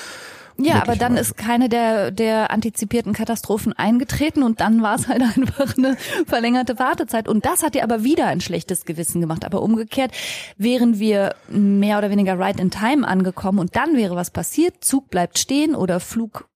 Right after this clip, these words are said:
Speaker 1: was weiß ich, irgendwas ist, dann hättest du mutmaßlich auch ein schlechtes Gewissen gehabt, weil wir zu knapp losgefahren wären. Und das Interessante ist ja, dass wir zwei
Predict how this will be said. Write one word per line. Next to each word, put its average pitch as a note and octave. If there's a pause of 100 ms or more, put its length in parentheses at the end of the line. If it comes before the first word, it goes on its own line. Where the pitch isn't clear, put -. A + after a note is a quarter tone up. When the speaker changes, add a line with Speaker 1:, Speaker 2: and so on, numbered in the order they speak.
(120)
Speaker 1:
was F3+
weiß F3
ich, -
irgendwas F#3+
ist, - (540)
dann F#3+
hättest G#3+
du A3 (120)
mutmaßlich G3 (100)
auch C#4
ein D3+
schlechtes -
Gewissen E3
gehabt, F3
weil E3+
wir A3
zu A3
knapp G#4+
losgefahren D#3+
wären. D#3 (320)
Und B3+
das C#4
Interessante D4
ist C4+
ja, B3+
dass B3
wir A#3+
zwei D4+